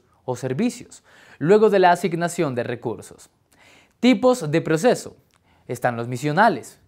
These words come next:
que se encargan de elaborar los productos, bienes y servicios previstos por la institución, por lo que tienen una relación directa con las personas que los reciben.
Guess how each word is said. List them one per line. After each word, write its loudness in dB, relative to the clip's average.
que 2
se 2
encargan 6
de 0
elaborar 2
los -2
productos, -4
bienes -4
y -16
servicios -6
previstos -2
por -2
la -2
institución, -8
por -10
lo -8
que -10
tienen -2
una -6
relación -6
directa -4
con -12
las -12
personas -8
que -4
los -8
reciben. -12